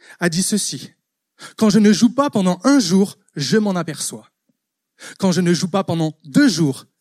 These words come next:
les critiques s'en aperçoivent. Et quand je ne joue pas pendant trois jours, le public s'en aperçoit. » Cet homme est devenu une pointure, est, est devenu un, une mesure dans le domaine de la musique classique et surtout dans le monde des violonistes.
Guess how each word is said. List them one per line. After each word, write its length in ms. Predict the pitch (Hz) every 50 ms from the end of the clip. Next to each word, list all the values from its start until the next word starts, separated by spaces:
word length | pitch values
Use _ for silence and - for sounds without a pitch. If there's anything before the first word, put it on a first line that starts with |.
| _ -
les 140 | 165 170 165
critiques 440 | - - 131 131 - - 160 - -
s'en 160 | - 156 135
aperçoivent. 560 | 127 123 - 120 - - - 131 110 104 113 _ _ _ _ _ _ _ _ _ _ _ _ _ _ _ _
Et 120 | - 185 -
quand 140 | 196 185 156
je 80 | 175
ne 100 | 170 160
joue 140 | 131 160 180
pas 140 | - 165 170
pendant 240 | 165 147 143 139 127
trois 320 | _ - - - 233 233
jours, 360 | 190 156 156 139 143 - _ _ _ _ _ _ -
le 140 | 214 240 269
public 540 | - 233 233 165 151 143 139 - - 139 -
s'en 220 | - - 147 131
aperçoit. » 500 | 120 113 - 123 - - - 107 104 _ _ _ _ _ _ _ _ _ _ _ _ _ _ _ _ _ _ _ _ _ _ _ _ _ -
Cet 360 | - - - 190 185 - 247
homme 180 | 247 247 233 - -
est 120 | 170 170
devenu 540 | 151 175 185 175 165 185 208 220 220 185 - -
une 220 | 165 165 165 156
pointure, 680 | 147 _ - - 208 202 196 196 - - - 202 208 185 165
est, 220 | 165 165 - - -
est 100 | 190 165
devenu 400 | 147 160 165 147 170 196 214 208 - - - -
un, 240 | 156 151 147 143 139 - - _ -
une 240 | 180 180 175 170 170
mesure 640 | 175 202 240 233 190 160 175 214 185 160 143 131 - - - -
dans 100 | 180 170
le 100 | 160 156
domaine 260 | 151 175 170 180 180
de 80 | 175 165
la 140 | 151 147 151
musique 380 | 170 208 196 160 185 - -
classique 460 | - 180 156 135 - 185 180 - - - - - -
et 180 | 175 165 170 165
surtout 320 | - - 202 - - 220
dans 100 | 185 165
le 60 | 160
monde 160 | 160 170 170
des 200 | 156 156 151 160 - 170
violonistes. 840 | 143 131 143 160 170 165 147 143 135 123 - - - - - -